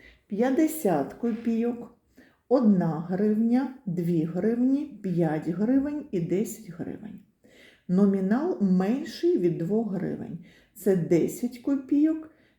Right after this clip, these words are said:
п'ятдесят копійок і одна гривня. Таких монет у нас три. Тому кількість випадків, що сприяють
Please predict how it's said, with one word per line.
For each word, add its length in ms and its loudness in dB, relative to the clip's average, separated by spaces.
п'ятдесят 800 0
копійок 640 0
і 120 2
одна 520 0
гривня. 580 -6
Таких 460 0
монет 540 2
у 80 -4
нас 460 -2
три. 440 0
Тому 560 6
кількість 720 0
випадків, 680 -2
що 200 -2
сприяють 720 0